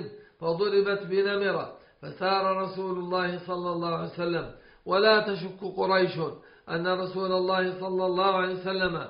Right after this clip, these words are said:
واقف عند المشعر الحرام بالمزدلفة.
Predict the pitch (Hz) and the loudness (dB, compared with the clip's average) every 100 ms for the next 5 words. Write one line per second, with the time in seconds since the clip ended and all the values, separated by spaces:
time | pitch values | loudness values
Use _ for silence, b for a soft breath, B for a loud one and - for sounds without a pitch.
0 | - b b - 165 196 208 202 202 190 | -14 b b -2 4 6 6 4 0 0
1 | 202 185 196 185 190 185 185 170 185 175 | 0 0 -2 0 0 0 -2 -4 -4 -2
2 | 175 - 170 165 170 165 156 160 156 143 | -4 -4 -2 0 0 -2 -6 -8 -8 -8
3 | 139 156 135 110 | -6 -6 -6 -10